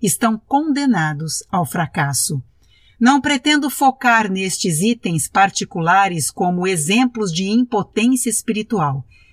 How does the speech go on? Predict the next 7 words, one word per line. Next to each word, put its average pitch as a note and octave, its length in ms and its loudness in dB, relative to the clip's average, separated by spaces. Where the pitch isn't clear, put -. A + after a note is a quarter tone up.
Eles C#4+ 260 2
apenas D#4+ 460 0
são G3+ 200 0
mencionados D#3+ 960 -2
como C4 280 4
amostras A3+ 920 2
representativas A#3+ 1400 0